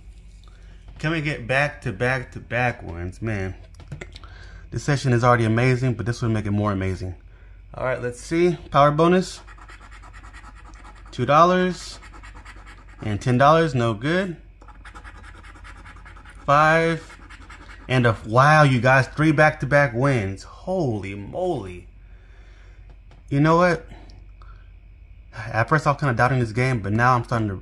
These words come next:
really, really like this game a lot, <laughs> you know. So we got five bucks right there. So there's gonna be more over here in the side, or maybe, you know what? It could just be five bucks and a power up and nothing over here, but let's hope for more over here.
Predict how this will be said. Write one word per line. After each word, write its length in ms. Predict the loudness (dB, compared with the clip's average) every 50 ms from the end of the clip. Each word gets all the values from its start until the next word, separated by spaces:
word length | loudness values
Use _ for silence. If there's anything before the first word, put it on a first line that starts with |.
| -10
really, 180 | -6 -4 -2 -2
really 160 | -2 -2 -2
like 200 | -2 -2 -2 -4
this 120 | -6 -8 -6
game 200 | -4 -4 -2 -2
a 40 | -2
lot, 240 | -2 -4 -4 -6 -8 -12
<laughs> 60 | -10 -10
you 80 | -8
know. 120 | -8 -8 -10 -14 -18 -20 -20 -20 -20 -20 -20 -20 -20 -20 -20 -20 -20 -20
So 60 | -10
we 60 | -6
got 160 | -4 -4 -2 2
five 220 | 2 2 2 2
bucks 220 | 2 0 0 0
right 180 | -2 -4 -2 -2
there. 360 | -2 -2 0 0 -2 -2 -6 -10 -14
So 460 | -18 -12 -6 -4 -2 0 0 -2 -2
there's 140 | -2 -4 -4
gonna 140 | -4 -2 -2
be 60 | -2
more 260 | 0 0 0 2 2
over 160 | 2 0 0 -2
here 180 | -2 -2 -2
in 160 | -2 -2 -4
the 80 | -4 -6
side, 460 | -6 -2 -2 0 0 0 -2 -4 -6 -6
or 200 | -6 -4 -4 -2
maybe, 400 | -2 -4 -4 -4 -6 -8 -10 -10 -14 -18 -20 -20 -20 -20 -20 -16 -10
you 80 | -6
know 100 | -4 -2
what? 280 | -2 -2 -2 -4 -6 -12 -20 -20 -20 -20 -20 -20 -20 -20 -20
It 80 | -12
could 200 | -8 -6 -4 -4 -4
just 120 | -6 -8
be 100 | -10 -8
five 340 | -2 2 4 4 4 4 2
bucks 280 | 0 -2 -2 -4 -6 -8
and 80 | -6
a 40 | -6
power 360 | -4 -2 0 0 2 0 0
up 280 | -2 -4 -4 -8 -12 -20 -20 -20 -18 -12
and 140 | -8 -6 -4
nothing 240 | -4 -2 -2 -4
over 140 | -4 -4 -4
here, 240 | -4 -4 -4 -4 -6
but 300 | -6 -6 -8 -8 -10 -12 -10
let's 240 | -8 -6 -6 -6 -6
hope 180 | -8 -8 -6 -6
for 140 | -6 -6
more 180 | -4 -4 -4 -4
over 140 | -4 -4 -6
here. 260 | -8 -8 -10 -12 -14